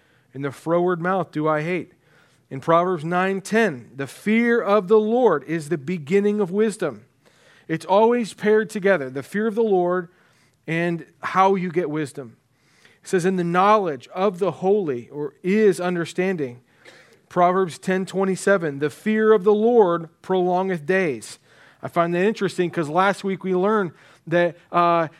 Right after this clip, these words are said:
it talked about in her left hand are is length of days, talking about wisdom. So in this, it says, "In the fear of the Lord, it prolongeth days." They're one and the same, the fear of the Lord and God's wisdom. They, they're very, they're,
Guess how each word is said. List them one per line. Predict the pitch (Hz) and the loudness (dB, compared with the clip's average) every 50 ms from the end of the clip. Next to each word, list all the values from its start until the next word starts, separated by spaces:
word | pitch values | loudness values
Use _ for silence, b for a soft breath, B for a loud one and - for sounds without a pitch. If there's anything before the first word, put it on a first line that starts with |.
| b - | b -12
it | 185 180 175 175 160 156 | -8 -6 -6 -6 -6 -2
talked | - 185 190 185 190 | 0 0 0 0 0
about | 175 180 175 180 185 | 2 2 2 2 2
in | 196 196 | 0 -2
her | 180 180 190 | -2 -2 0
left | 180 165 196 208 196 196 - | 2 2 2 2 2 0 -4
hand | 185 196 196 202 208 208 202 | -4 -2 -2 -2 -2 -2 -4
are | 170 170 175 180 185 | -4 -2 -2 -2 -2
is | 165 131 151 | -4 -4 -2
length | 156 175 190 208 196 - 202 | 0 0 0 0 0 0 0
of | 190 156 | -2 0
days, | 139 185 196 202 156 123 - | 2 2 2 2 0 -2 -2
talking | - 180 180 - 185 190 | 0 0 0 0 0 -2
about | 185 170 180 180 180 | 0 2 2 2 2
wisdom. | 165 175 208 226 170 - 165 139 135 135 | 0 0 0 0 0 -4 -8 -8 -8 -12
So | - - 185 190 185 | -8 -6 -4 -4 -2
in | 175 165 175 | -2 -2 0
this, | 180 247 247 - - - - - | 2 0 0 0 -4 -10 -10 -6
it | 170 170 160 | -4 -4 -2
says, | - - 190 196 175 160 | 0 2 2 2 2 2
"In | 202 190 185 | 0 0 0
the | 180 160 | 0 -4
fear | - - 214 214 214 214 220 208 - - | -4 -2 0 2 2 2 2 0 0 2
of | 165 175 180 185 185 165 | 2 4 4 4 2 0
the | 160 190 | 0 -2
Lord, | 185 185 208 254 277 240 185 156 - | 0 2 2 4 4 4 4 2 0
it | 156 180 170 | -4 -6 -6
prolongeth | - - 170 170 156 156 156 156 151 143 120 - | -6 -4 -4 -2 -2 -2 -2 -2 -4 -6 -8 -6
days." | - 160 147 139 127 120 - B B B B B B B B - | -4 -2 -2 -2 -4 -8 -12 B B B B B B B B 4
They're | 196 202 | 6 6
one | 196 180 214 226 | 6 6 4 4
and | 233 226 214 | 4 4 2
the | 202 | 0
same, | - - - 202 180 156 143 143 | -2 -2 -2 -2 -2 -2 -4 -6
the | 147 | -8
fear | 135 - - 208 214 233 | -8 -6 -2 0 0 2
of | 240 202 | 2 0
the | 240 | 0
Lord | 233 196 190 180 175 175 180 175 175 b b b b b b b b b b _ | 0 2 2 4 4 2 0 -2 -4 b b b b b b b b b b _
and | 165 165 170 147 | -4 -4 -2 0
God's | 143 165 170 170 160 123 139 | 2 2 2 2 0 -2 -4
wisdom. | 147 160 151 127 - 147 127 107 101 - | -4 -4 -4 -4 -6 -12 -16 -16 -16 -8
They, | 143 160 170 170 | -4 -4 -4 -2
they're | 156 151 170 175 170 | -2 -2 -2 0 -2
very, | 156 131 180 190 190 190 190 180 180 160 _ _ _ | 0 0 2 2 2 2 2 0 -4 -10 _ _ _
they're, | 160 160 170 165 170 151 - | -4 -2 0 0 -2 -4 -6